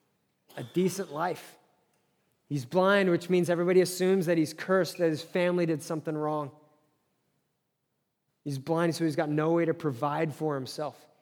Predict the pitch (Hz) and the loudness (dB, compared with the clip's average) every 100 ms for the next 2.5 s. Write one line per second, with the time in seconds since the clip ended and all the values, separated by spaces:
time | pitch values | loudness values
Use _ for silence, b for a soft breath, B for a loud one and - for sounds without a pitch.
0 | _ - 156 170 160 - 185 196 - 143 | _ -4 0 0 -2 0 0 0 -2 -4
1 | - - - 135 117 170 151 - 160 147 | -6 -20 -14 -8 0 0 0 -2 0 0
2 | 131 135 131 131 127 | 0 -2 -2 -4 -8